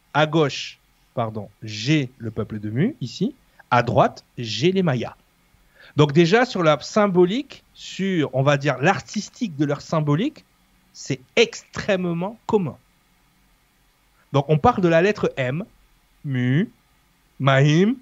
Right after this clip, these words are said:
Maya, et on découle sur la culture de deux peuples qui est quasiment la même.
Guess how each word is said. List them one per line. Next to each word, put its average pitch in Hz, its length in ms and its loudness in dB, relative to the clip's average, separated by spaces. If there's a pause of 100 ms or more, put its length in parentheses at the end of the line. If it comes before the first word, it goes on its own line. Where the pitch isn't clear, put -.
(420)
Maya, 151 680 2 (140)
et 190 220 6
on 175 120 0
découle 175 440 -4
sur 202 320 -4 (440)
la 123 160 -4
culture 214 720 -2
de 139 160 0
deux 185 220 2
peuples - 420 2 (920)
qui 135 100 -4
est 127 180 -6
quasiment 202 460 -2
la 180 120 -4
même. 107 180 -10